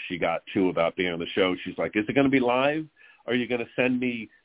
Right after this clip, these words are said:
all the questions so I know how to answer them?" So my first answer is, yes,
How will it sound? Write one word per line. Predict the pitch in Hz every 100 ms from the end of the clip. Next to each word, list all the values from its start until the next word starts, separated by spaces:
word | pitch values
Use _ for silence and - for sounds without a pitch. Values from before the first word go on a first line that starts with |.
| _ _ -
all | 120 117
the |
questions | 113 120 120 - 127 123
so | 113
I | 104
know | 107 107
how | 110
to | 107
answer | 101 113 - 123
them?" | 123 156 160 _ _ _ _ _ _ -
So |
my | 110 101 - _ - -
first | 143 160 _ 120
answer | 117 113 - 117
is, | 104 101
yes, | 95 110